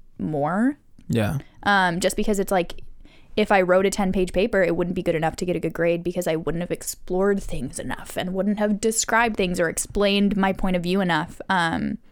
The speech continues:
Speaker 1: and so it does get kinda tough.
Speaker 2: Yeah. Writing, it's weird because when I was in high school, I felt like everybody was like, "You need to learn how to write because in college, they're gonna make you write, like, three hundred page papers and stuff."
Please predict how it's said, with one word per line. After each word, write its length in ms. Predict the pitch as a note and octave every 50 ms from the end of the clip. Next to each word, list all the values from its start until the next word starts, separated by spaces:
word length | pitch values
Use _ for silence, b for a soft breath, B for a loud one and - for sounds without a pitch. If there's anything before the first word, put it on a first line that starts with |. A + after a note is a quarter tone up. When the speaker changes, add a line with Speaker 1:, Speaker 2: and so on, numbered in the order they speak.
| B B B B B B B -
Speaker 1:
and 80 | G#3+ G3+
so 260 | F#3+ E3+ E3+ F3 - b b b b b b b b b b b b b b -
it 120 | F#3 D#3+
does 200 | - G3 G3+ G3+
get 160 | G#3 G3 F#3+ -
kinda 200 | F#3+ F3+ E3+ -
tough. 420 | - - - F3+ - - - - - - - - - - - - - - - - -
Speaker 2:
Yeah. 400 | - C3+ C#3+ C#3+ A2 F#2+ E2+ D2+ - - - - - - -
Writing, 680 | C#3 C3 B2 D3+ G3+ A#3+ C4+ D4+ D4+ D#4 C#4 - - - - - _ _ - _ _ - - - - - -
it's 200 | F3 F3 E3+ -
weird 380 | E3 D3 D#3+ F3+ F3 D#3 C3 A2+
because 380 | A#2+ A#2+ - D#3 C#3+ C#3 C3 B2+
when 160 | C#3 D3+ D#3
I 80 | D#3+
was 140 | F3 F#3 E3
in 80 | D#3 C3+
high 180 | C#3 D#3+ D#3
school, 180 | F#3 - - D#3
I 40 | C#3
felt 160 | - D3+ A#2+
like 120 | A2 A#2+ - -
everybody 440 | B2+ C3 C3+ B2+ A#2 A#2+ A2+ A2+
was 200 | A2 A2 G#2 -
like, 340 | - B1 C2+ D2 - - - b b b b b b b
"You 380 | F#2 A#2 B2 C#3 D#3 D#3+ E3 E3
need 240 | D#3 C#3+ C#3 C3+ A#2+
to 100 | - C3
learn 200 | A#2+ A#2+ A#2 A2+ B2
how 80 | A#2+
to 80 | G#2 F#2+
write 280 | G2 A2+ B2 A2 D2+
because 200 | - - F#2+ E2+
in 100 | F2+ D#2+
college, 440 | - - - B2+ C#3 C3 G#2 E2 -
they're 80 | G#2 G2+
gonna 120 | G2+ G2+ G#2
make 140 | A2 G2+
you 100 | F#2 F2+
write, 200 | G2 G#2 G#2 -
like, 220 | - D#2+ D#2 - B B B B B B B -
three 180 | B2+ B2 A2+
hundred 320 | G#2+ B2 A#2+ A#2 G#2 F#2 -
page 340 | - - G#2 G#2+ G#2 - -
papers 460 | - G#2 A2+ A#2 G#2 G2 F#2+ E2+ F2
and 120 | G2+ F#2 F2
stuff." 320 | - - F2+ F2+ F2 -